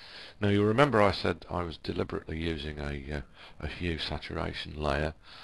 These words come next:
on this, and the reason for that is if we get to a stage later on in the process where we're not happy with the particular colour of the tone,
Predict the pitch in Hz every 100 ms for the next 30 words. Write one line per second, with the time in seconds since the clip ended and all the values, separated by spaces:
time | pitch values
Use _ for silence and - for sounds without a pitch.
0 | - - 73 71 104 - - 82 85 85
1 | 98 85 85 82 80 113 - 147 139 -
2 | - - - - 85 - 80 80 85 -
3 | 76 - 78 80 - 80 78 - 87 98
4 | 92 - 80 78 - 101 - 71 71 67
5 | - - - - - 82 85 78 82 92
6 | - 80 73 78 - - 69 67 - -
7 | 76 - - 69 - - - - - -
8 | 104 82 80 71 - - 82 90 147